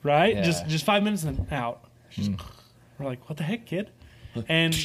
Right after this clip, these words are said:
Speaker 2: Wake up.
Speaker 1: and they wanted her
Speaker 2: <laughs>
Speaker 1: to, they wanted her to be nursing for, like, at least ten minutes before they would let us go home.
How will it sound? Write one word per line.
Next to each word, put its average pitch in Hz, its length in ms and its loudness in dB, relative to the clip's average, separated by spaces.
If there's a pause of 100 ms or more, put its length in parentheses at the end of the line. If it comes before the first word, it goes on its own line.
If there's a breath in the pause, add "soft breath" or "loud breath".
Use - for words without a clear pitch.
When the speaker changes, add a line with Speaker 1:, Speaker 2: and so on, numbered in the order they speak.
(180)
Speaker 2:
Wake 165 140 0
up. - 60 2
Speaker 1:
and 165 80 0
they 170 80 4
wanted 202 360 6
her 277 320 6
Speaker 2:
<laughs> - 0 -
Speaker 1:
to, 254 80 4
they 175 100 4
wanted 180 360 4
her 311 120 4
to 151 80 2
be 147 140 2
nursing 139 460 2
for, 131 140 0
like, 120 220 2
at 123 100 -4
least 143 300 -2
ten 131 240 0
minutes 131 280 -4
before 123 260 -4
they 117 80 -2
would 110 80 -2
let 110 160 -2
us 113 80 -12
go 107 160 -10
home. 120 320 -6